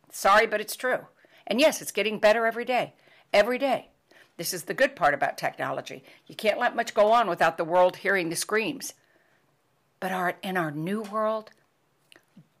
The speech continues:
me, capital M, capital E, must be transformed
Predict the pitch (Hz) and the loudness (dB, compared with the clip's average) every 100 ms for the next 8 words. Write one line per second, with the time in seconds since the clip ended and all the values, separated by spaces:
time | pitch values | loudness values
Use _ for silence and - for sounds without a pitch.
0 | - 175 233 254 151 - _ _ _ - | -8 0 4 4 2 -6 _ _ _ 0
1 | 185 320 330 - 208 214 190 180 185 160 | 2 4 4 6 4 4 0 0 2 -2
2 | 147 - _ - 180 208 214 - - - | -2 -10 _ -8 0 4 4 2 -8 -14
3 | _ _ _ _ _ - 170 151 - 196 | _ _ _ _ _ -6 -4 -4 -4 -2
4 | 233 254 - 208 190 190 185 | -2 -4 -6 -4 -4 -8 -12